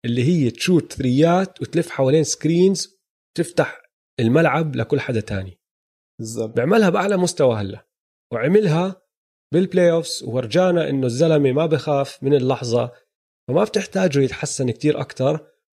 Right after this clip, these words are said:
Speaker 1: وبس وجوده على الملعب راح يسهل اللعب على كل حدا تاني.
Speaker 2: إيش الوحيد اللي ممكن يتحسن فيه هو دفاعه، وهذا إشي كتير ممكن يتطور، يعني بعد ما تفهم السيستمز أكتر، تفهم اللعب،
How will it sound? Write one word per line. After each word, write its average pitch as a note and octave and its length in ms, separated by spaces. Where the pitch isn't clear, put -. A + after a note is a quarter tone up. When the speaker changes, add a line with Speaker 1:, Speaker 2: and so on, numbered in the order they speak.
Speaker 1:
وبس G3+ 300
وجوده F#3+ 420
على B2+ 100
الملعب E3+ 440
راح C#3 160
يسهل C#3+ 400
اللعب C#3 380
على G#2+ 80
كل C#3 180
حدا G#2 200
تاني. G2+ 340
Speaker 2:
إيش G#3+ 160
الوحيد G3+ 340
اللي E3+ 100
ممكن F#3 200
يتحسن F3 420
فيه F3+ 240
هو D#3+ 220
دفاعه، C3 720
وهذا E3+ 320
إشي E3+ 160
كتير D#3+ 220
ممكن C3+ 220
يتطور، A#2 440
يعني F#2+ 220
بعد A2+ 200
ما A#2 100
تفهم B2+ 380
السيستمز A2+ 560
أكتر، - 280
تفهم A#2+ 280
اللعب، B2+ 440